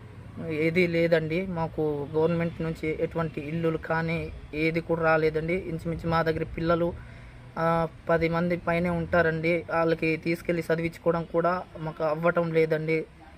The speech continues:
మాకు ఈ నీరు అది కూడా ఇబ్బంది అయిపోతుందండి. మాకు అన్నీ ఇప్పించవలసిందిగా కోరుతున్నామండి. మాకు చాలా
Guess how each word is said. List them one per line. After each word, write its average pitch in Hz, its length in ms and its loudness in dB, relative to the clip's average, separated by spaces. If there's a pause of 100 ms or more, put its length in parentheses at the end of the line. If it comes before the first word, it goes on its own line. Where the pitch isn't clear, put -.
మాకు 165 480 0 (680)
ఈ 156 360 2 (460)
నీరు 165 500 0 (300)
అది 160 160 0
కూడా 170 220 0
ఇబ్బంది 170 360 0
అయిపోతుందండి. 160 760 -2
మాకు 156 460 -6 (600)
అన్నీ 165 560 -2 (280)
ఇప్పించవలసిందిగా 165 960 -2
కోరుతున్నామండి. 160 840 -2 (760)
మాకు 156 680 -2 (1900)
చాలా 160 520 6